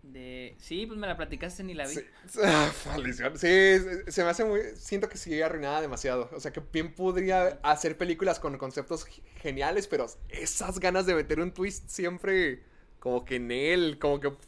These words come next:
Speaker 2: pu-, puede ser un giro o un miss. Y en este caso... Ugh.
Speaker 1: Yo la neta sí le doy mucho lo, el benef-, el beneficio de que... Bueno, le doy muchos puntos de que es algo original.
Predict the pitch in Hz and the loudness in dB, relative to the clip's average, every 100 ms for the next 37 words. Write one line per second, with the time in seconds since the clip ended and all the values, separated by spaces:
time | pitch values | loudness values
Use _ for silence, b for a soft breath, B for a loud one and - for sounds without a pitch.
0 | - - - - 185 185 214 247 262 254 | -18 -16 -16 -6 -4 6 8 10 8 4
1 | 247 233 208 196 165 151 - b b b | 4 6 6 6 2 0 -4 b b b
2 | - 156 156 185 185 214 - - 147 143 | -2 0 0 2 2 2 -2 0 4 4
3 | - - - - b b b b b b | 2 -14 -14 -14 b b b b b b
4 | b - - 208 269 349 339 330 302 294 | b -14 -10 -6 -4 -6 -6 -8 -6 -4
5 | 262 254 240 220 240 233 202 165 156 147 | -2 -2 -4 -4 -4 -2 -4 -4 -10 -10
6 | 147 - 185 185 180 175 165 160 165 165 | -12 -12 -12 -12 -12 -10 -8 -8 -10 -12
7 | 156 165 - 180 185 180 - 139 131 123 | -12 -14 -12 -10 -10 -10 -10 -8 -8 -12
8 | 117 - - 190 208 220 240 269 285 311 | -14 -16 -8 -4 -4 -2 0 0 -2 -4
9 | 320 - 247 226 277 226 175 196 202 240 | -4 -6 -6 -6 -8 -8 -6 -4 -4 -6
10 | - 123 113 | -8 -12 -12